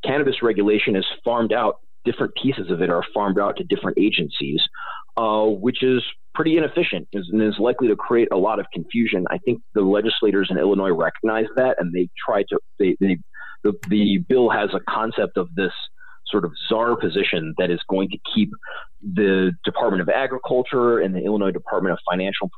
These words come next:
Professional Regulation, uh, and some of the other agencies that are involved here in law, law enforcement all on the same page. But, uh, I think the legislators really underestimated how difficult and complex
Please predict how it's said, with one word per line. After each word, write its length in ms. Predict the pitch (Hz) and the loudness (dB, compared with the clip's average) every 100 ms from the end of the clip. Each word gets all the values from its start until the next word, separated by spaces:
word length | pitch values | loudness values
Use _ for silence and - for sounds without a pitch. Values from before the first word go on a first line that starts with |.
| - | -2
Professional 340 | 90 - 92 | -2 0 0
Regulation, 720 | 85 80 80 85 - 87 87 - - - - - | 0 0 2 2 2 0 -2 -4 -14 -16 -10 -2
uh, 420 | 90 82 80 82 | 0 2 0 0
and 180 | 98 92 | -2 -2
some 120 | - 104 | 0 0
of 80 | |
the 80 | 92 | 2
other 220 | 101 104 | 2 2
agencies 480 | 78 90 92 - 87 87 | 2 -2 -2 -2 -2 0
that 100 | 80 | 0
are 80 | |
involved 360 | 78 85 80 - | 0 0 0 0
here 180 | - 82 | 0 2
in 100 | 78 | 2
law, 220 | 80 87 85 - - - | 0 0 -2 -6 -14 -2
law 180 | 90 87 | 0 0
enforcement 480 | - - - 87 - | 0 0 0 -2 -2
all 300 | 98 95 87 95 | 0 0 0 -2
on 120 | 90 | -2
the 80 | - - | -2 -2
same 200 | 87 82 | -2 0
page. 320 | 120 98 87 - | 2 2 0 -2
But, 180 | 95 92 - - - - - | 0 0 -4 -16 -18 -14 -4
uh, 140 | 104 - | -2 0
I 60 | - | -2
think 220 | - 180 | 0 2
the 80 | 170 | 4
legislators 580 | 139 143 - 135 113 104 | 4 2 2 2 2 0
really 260 | 104 110 110 | 2 4 4
underestimated 840 | 98 98 - 98 - 98 92 87 - | 4 2 2 -2 0 0 2 2 2
how 100 | 90 - | 0 -2
difficult 440 | 90 107 123 117 - | -6 -4 0 0 0
and 100 | 85 | -4
complex 600 | - 87 - 92 87 | -2 -4 0 0 0